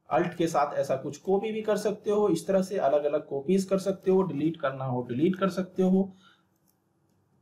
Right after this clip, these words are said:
ऐसा कुछ आप delete कर दो। And अभी मैंने बताया भी था थोड़ी देर पहले कि आप alt के साथ ऐसा कुछ zoom in, zoom out कर सकते हो, space के साथ move कर सकते हो। And एक और control के साथ भी आप ऐसा कुछ, control minus करोगे, तो phase आपका ऐसा कुछ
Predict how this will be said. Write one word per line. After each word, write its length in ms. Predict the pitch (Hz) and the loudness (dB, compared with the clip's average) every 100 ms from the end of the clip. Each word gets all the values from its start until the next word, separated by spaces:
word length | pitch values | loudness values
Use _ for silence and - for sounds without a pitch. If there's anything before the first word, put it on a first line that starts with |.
| _ | _
ऐसा 160 | 135 139 | -2 -2
कुछ 200 | 139 143 | -2 0
आप 140 | 131 131 | 0 0
delete 280 | 143 190 | 2 2
कर 160 | - 190 | 4 2
दो। 360 | 185 196 196 - _ _ - | 2 -2 -2 -12 _ _ -6
And 420 | 127 131 135 131 | -2 0 -2 0
अभी 300 | 135 147 175 | 2 2 2
मैंने 200 | 170 165 | 0 2
बताया 360 | 151 131 135 175 | 0 2 4 4
भी 100 | 196 | 2
था 200 | 196 196 | -2 -2
थोड़ी 120 | 190 | 0
देर 120 | 196 | 0
पहले 260 | 190 190 202 | 2 0 0
कि 120 | 190 | 0
आप 220 | 160 - - | 0 -2 0
alt 240 | 143 165 | 0 0
के 120 | 165 | -2
साथ 220 | 170 170 165 | 0 0 0
ऐसा 200 | 156 156 | -2 -2
कुछ 180 | 170 | 0
zoom 280 | 160 147 151 | -2 -2 2
in, 100 | 156 | 2
zoom 200 | 151 151 | 2 2
out 180 | 151 151 | 0 0
कर 120 | 151 | -2
सकते 340 | 147 151 - 165 | -2 -8 -4 0
हो, 180 | 170 160 | 2 0
space 300 | - 131 131 | 0 -2 0
के 120 | 127 | 0
साथ 240 | 131 127 | 0 0
move 180 | 120 151 | -4 -4
कर 140 | 175 | -2
सकते 340 | 156 160 - 170 | -2 -4 -2 -2
हो। 220 | 170 185 - - _ 180 | 0 -2 -6 -20 _ 0
And 200 | 220 202 | 0 2
एक 280 | 165 175 | 0 2
और 160 | 202 220 202 | 0 0 0
control 500 | 170 170 175 202 214 | -2 2 2 2 0
के 100 | 208 | -4
साथ 320 | 185 165 170 | 0 0 0
भी 160 | 190 190 | 0 0
आप 260 | - 214 | -2 -2
ऐसा 240 | 131 151 151 | -2 -2 -4
कुछ, 300 | - - - _ _ _ | -4 -16 -20 _ _ _
control 460 | 151 151 156 151 143 | -4 -2 0 0 2
minus 360 | 135 156 208 | 0 0 -2
करोगे, 420 | - 214 208 220 220 | -2 -2 0 0 -2
तो 160 | 185 | -4
phase 300 | 156 147 139 | -4 -4 -2
आपका 340 | - 131 - 117 | 0 -2 2 2
ऐसा 240 | 117 123 | 2 -4
कुछ 380 | - 185 - | -8 -8 -10